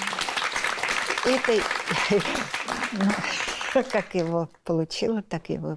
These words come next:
положила, потому что, ну, приятно, конечно, но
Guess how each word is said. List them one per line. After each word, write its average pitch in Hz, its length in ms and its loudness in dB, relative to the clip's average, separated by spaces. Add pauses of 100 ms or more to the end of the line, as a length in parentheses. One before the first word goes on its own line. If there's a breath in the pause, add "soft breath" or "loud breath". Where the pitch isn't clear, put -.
положила, 165 520 -2
потому 151 320 -8
что, - 260 -10 (560 loud breath)
ну, 214 360 4 (200)
приятно, 180 500 2
конечно, 151 600 -2
но 170 420 -2